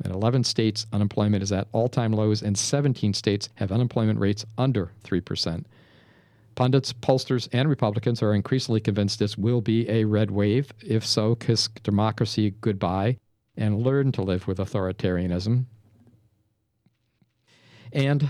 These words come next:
so, Trump, still the elephant in the room. Sure, he's in legal trouble over you name it, has lies about a repeated refusal to return top secret government documents,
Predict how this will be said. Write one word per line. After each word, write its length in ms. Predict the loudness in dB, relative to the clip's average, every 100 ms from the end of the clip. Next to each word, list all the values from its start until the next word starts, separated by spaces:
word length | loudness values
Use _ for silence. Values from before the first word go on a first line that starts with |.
| 0
so, 440 | 0 2 2 0 -2
Trump, 320 | 0 0 -4 -14
still 480 | -6 0 2 2 0 0
the 100 | 0
elephant 400 | 0 0 -2 0
in 180 | 0 0
the 60 |
room. 420 | 2 0 0 -4 -10 -18 -20 -20 _ _ _ -4
Sure, 320 | 0 2 2
he's 260 | 2 2
in 60 | 2
legal 220 | 2 0
trouble 440 | 0 0 2 0 2
over 220 | 0 2
you 240 | 2 2
name 200 | 0 0
it, 120 | -2 -4
has 340 | 0 2 0 -2 -10
lies 580 | -6 0 2 2 0 2
about 540 | 0 2 0 -2 -2
a 120 | -4 0
repeated 520 | -2 0 0 2 0
refusal 440 | 0 0 0 -2
to 220 | -2 -2 0
return 360 | -2 0 0 2
top 240 | 0 -2
secret 360 | -2 -2 -2 -2
government 340 | 0 0 0
documents, 560 | 0 -2 -2 -2 -2